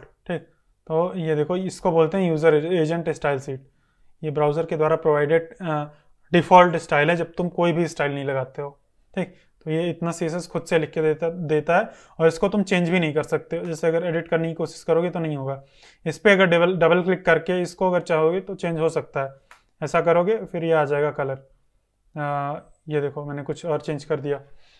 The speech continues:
तो ये होता है एक्सटर्नल स्टाइल शीट, कैसे हम लोग एक्सटर्नल स्टाइल, स्टाइल शीट को लिंक करते हैं। तो हो गए तीन अलग-अलग तरीके कैसे हम लोग सीएसएस को लिख सकते हैं अपने एचटीएमएल के अंदर।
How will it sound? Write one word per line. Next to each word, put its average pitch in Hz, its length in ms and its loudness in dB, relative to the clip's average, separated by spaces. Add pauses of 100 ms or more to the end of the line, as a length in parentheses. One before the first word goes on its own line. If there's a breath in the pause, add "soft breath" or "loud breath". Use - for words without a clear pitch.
(160)
तो 160 360 2 (1000)
ये 151 80 -2
होता 156 240 0
है - 320 -4 (160)
एक्सटर्नल 202 560 4
स्टाइल 156 280 0
शीट, 139 320 -8 (240)
कैसे 160 240 4
हम 175 100 0
लोग 220 220 2
एक्सटर्नल 185 500 2
स्टाइल, 185 400 0
स्टाइल 170 280 4
शीट 175 200 -2
को 214 100 2
लिंक 170 300 2
करते 147 280 -2
हैं। 131 220 -12 (120)
तो 202 100 4
हो 202 60 4
गए 208 120 4
तीन 202 280 2
अलग-अलग 190 440 4
तरीके 185 300 2
कैसे 185 280 4
हम 180 100 0
लोग 185 200 2
सीएसएस 185 360 -2
को 196 100 2
लिख 180 140 4
सकते - 300 -6
हैं 156 280 -4
अपने 170 240 -4
एचटीएमएल 165 420 -4
के 165 100 -4
अंदर। 156 260 0